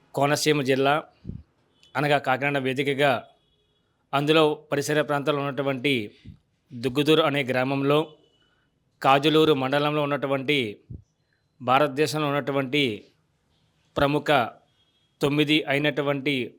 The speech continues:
ముఖ్యమైనటువంటి ఆలయాలు, అనగా శ్రీకృష్ణ ఆలయాల్లో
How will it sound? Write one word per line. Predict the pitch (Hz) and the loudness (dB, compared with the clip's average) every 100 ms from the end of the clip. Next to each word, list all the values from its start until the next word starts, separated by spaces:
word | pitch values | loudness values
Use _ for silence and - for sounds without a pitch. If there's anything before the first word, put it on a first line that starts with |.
| - | -10
ముఖ్యమైనటువంటి | 131 - 147 147 147 143 143 143 143 151 147 | -8 -4 -2 0 0 -2 -2 -2 -2 -2 -2
ఆలయాలు, | 117 127 143 143 135 110 - | 0 0 0 0 0 -4 -10
అనగా | 135 135 156 | -8 -2 -2
శ్రీకృష్ణ | - 139 139 - 147 | -4 -8 -8 -8 -4
ఆలయాల్లో | 127 131 139 143 143 127 | -2 0 -2 0 0 0